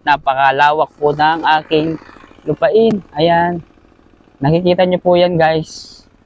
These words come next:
Sobrang lawak po niyan, di ba? At, at syempre, nais ko lang magpasalamat sa Atarlac Optical Clinic. Ayan po yung napakaganda ko pong salamin. At,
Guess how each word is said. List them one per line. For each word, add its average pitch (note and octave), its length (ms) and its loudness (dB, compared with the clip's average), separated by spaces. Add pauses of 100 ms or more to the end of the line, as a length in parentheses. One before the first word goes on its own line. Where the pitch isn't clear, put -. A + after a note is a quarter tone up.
(180)
Sobrang D3 340 0
lawak D#3 480 0
po D#3 80 2
niyan, D3+ 240 0
di C3+ 80 0
ba? C3 240 0
At, D3 160 -2 (400)
at - 160 -2
syempre, A3 560 2
nais F#3+ 160 -2
ko F#3 160 0
lang F#3 160 -2
magpasalamat F#3 560 2 (480)
sa D#3 240 0
Atarlac E3 480 0
Optical F#3 960 2 (400)
Clinic. G#3+ 480 2
Ayan F3+ 160 2
po F3+ 160 0
yung F3 160 0
napakaganda E3 560 0
ko D#3+ 80 -2
pong E3 160 -2
salamin. E3 560 0 (480)
At, D3+ 240 -2